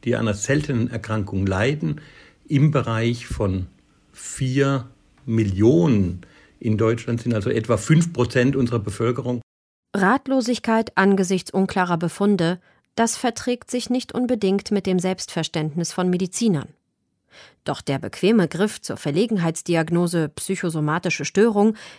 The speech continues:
Speaker 2: ist meist die schlechteste Lösung, gibt Schäfer zu bedenken.
Speaker 1: Wir müssen in der Medizin realisieren, dass wir vieles wissen, aber noch lange nicht alles. Und viele Erkrankungen, die wir heute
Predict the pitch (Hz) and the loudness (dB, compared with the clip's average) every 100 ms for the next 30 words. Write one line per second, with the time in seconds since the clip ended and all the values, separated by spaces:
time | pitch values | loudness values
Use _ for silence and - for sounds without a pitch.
0 | _ 226 226 - 208 208 - 240 - 269 | _ -2 -2 0 2 0 -2 -4 0 -2
1 | - 165 - 151 151 147 156 147 - - | 0 -4 -2 0 0 0 -2 -2 -8 -6
2 | - 160 139 - 135 143 143 143 - 101 | -2 0 -2 -6 -6 -2 -2 -4 -8 -14
3 | - _ _ 120 117 117 147 151 131 123 | -16 _ _ 0 2 4 4 4 4 4
4 | 117 110 107 107 110 - 107 110 113 110 | 2 2 2 2 -2 -2 -2 0 0 0
5 | - - - 208 156 110 120 117 113 113 | -4 -12 -14 -10 -6 0 2 4 2 2
6 | 120 123 117 - 104 98 - 165 170 - | 4 4 0 2 2 2 4 6 6 4
7 | 110 107 123 120 104 113 104 101 110 131 | 2 0 2 2 2 0 0 0 2 4
8 | 135 98 98 95 - 104 92 - - _ | 4 2 0 -2 -6 -4 -4 -8 -20 _
9 | 110 - 143 143 120 117 123 - 123 107 | -4 0 4 4 4 2 0 2 2 2
10 | 113 110 113 98 110 117 120 117 104 | 0 2 2 2 2 2 4 4 4